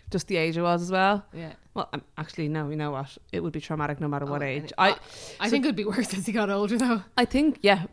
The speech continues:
Speaker 1: absolutely. Whatever. I think you just deal with it in different ways. But I think that, um, being cheated on, you would think, you would think that in some ways, I'm sure people will be like,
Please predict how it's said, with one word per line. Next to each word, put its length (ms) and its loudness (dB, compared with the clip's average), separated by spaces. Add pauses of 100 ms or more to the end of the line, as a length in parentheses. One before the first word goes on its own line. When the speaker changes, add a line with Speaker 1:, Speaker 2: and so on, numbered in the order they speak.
Speaker 1:
absolutely. 560 0
Whatever. 320 6
I 60 6
think 180 2
you 80 -6
just 320 0
deal 160 8
with 100 6
it 40 2
in 60 -2
different 160 -2
ways. 180 2
But 140 4
I 60 6
think 360 4
that, 360 2
um, 260 2
being 200 2
cheated 340 2
on, 380 4
you 60 -2
would 160 6
think, 440 4
you 220 2
would 160 4
think 520 0 (340)
that 260 -2 (220)
in 80 2
some 240 2
ways, 260 4
I'm 60 0
sure 180 0
people 280 0
will 100 0
be 100 -2
like, 440 -2